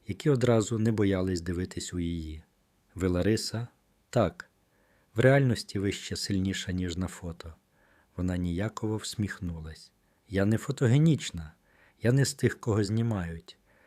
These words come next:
Я все життя по той бік вітрини. А сьогодні по цей. Ходімо». Усередині нічого гламурного. Стара лампа, бетонна підлога, пара білих полотен. Але Ілля рухався впевнено.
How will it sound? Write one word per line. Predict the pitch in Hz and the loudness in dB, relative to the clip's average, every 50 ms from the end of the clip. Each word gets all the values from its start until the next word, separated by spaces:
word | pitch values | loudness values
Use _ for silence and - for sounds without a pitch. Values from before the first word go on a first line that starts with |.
| _ _ - | _ _ 0
Я | 107 107 | 2 2
все | 104 - - - 123 | 2 2 2 2 2
життя | 104 107 117 110 - - 92 85 82 - _ _ _ | 2 2 0 -4 -6 -8 -8 -8 -8 -10 _ _ _
по | - - | -8 -6
той | - - 104 98 | -2 0 0 0
бік | 90 92 95 - - - | 0 -2 -4 -6 -8 -10
вітрини. | 92 90 - - - 87 87 80 82 82 80 - _ _ _ _ _ _ _ _ | -10 -10 -10 -8 -6 -6 -6 -6 -8 -10 -14 -16 _ _ _ _ _ _ _ _
А | _ - 87 | _ -8 -8
сьогодні | - - - 90 85 95 87 104 113 117 - | -6 -4 -4 -2 -2 -2 -4 -4 -6 -8 -8
по | - - - | -10 -10 -8
цей. | - - - 87 82 82 82 _ _ _ _ _ _ | -8 -6 -6 -6 -8 -8 -10 _ _ _ _ _ _
Ходімо». | - - - 120 110 90 90 87 82 82 82 78 - _ _ _ _ _ _ _ _ | -12 -2 0 0 2 2 0 -4 -4 -6 -8 -12 -14 _ _ _ _ _ _ _ _
Усередині | - - - - 135 139 139 131 131 123 127 127 135 - - | -4 -2 0 2 2 2 4 4 4 4 2 2 0 0 2
нічого | 123 123 113 - - 101 95 92 95 | 4 4 4 4 2 0 2 2 2
гламурного. | 82 78 95 104 101 104 98 95 87 85 85 82 73 80 80 - _ _ | 0 0 0 0 0 0 0 -2 -2 -4 -6 -8 -8 -10 -14 -18 _ _
Стара | - - - - 101 98 104 | -16 -8 -4 0 2 2 4
лампа, | 104 104 110 110 110 101 95 - 98 95 | 4 4 2 2 0 -2 -4 -4 -6 -6
бетонна | 92 98 95 - 107 98 98 98 | -4 -6 -4 -2 -2 -2 -2 -2
підлога, | 92 - - 90 90 101 107 107 95 90 92 | -4 -6 -8 -8 -6 -4 -2 -2 -2 -2 -4
пара | - - 95 98 98 | -4 -4 -2 0 0
білих | 98 95 95 98 95 98 - - | 0 0 -2 -2 -2 -2 -4 -8
полотен. | - - 101 98 101 101 92 - - 87 82 82 - _ _ _ - - - _ | -8 -6 -4 -2 -2 -2 -2 -4 -6 -10 -10 -12 -16 _ _ _ -20 -20 -20 _
Але | - - 110 113 113 | -2 2 2 4 4
Ілля | 113 107 104 110 113 113 | 4 4 4 2 2 2
рухався | 113 110 101 - - 87 - - - | 0 0 -2 -4 -8 -10 -8 -8 -8
впевнено. | 95 - - - 95 87 85 87 85 82 78 76 78 | -8 -8 -8 -6 -6 -6 -6 -6 -8 -8 -10 -12 -16